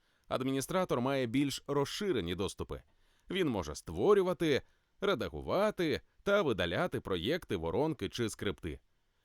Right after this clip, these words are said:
Користувач обмежений до створення задач, нагод, контактів та інших базових функцій.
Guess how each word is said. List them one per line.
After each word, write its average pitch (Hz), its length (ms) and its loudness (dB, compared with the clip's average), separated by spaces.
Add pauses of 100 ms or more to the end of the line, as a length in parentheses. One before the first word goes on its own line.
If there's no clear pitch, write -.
(120)
Користувач 147 680 2
обмежений 123 680 2
до 92 160 -2
створення 92 520 -2
задач, 82 520 -2 (180)
нагод, 101 600 0 (240)
контактів 139 840 0
та 208 240 2 (100)
інших 139 500 -2
базових 90 500 -2
функцій. 78 540 -6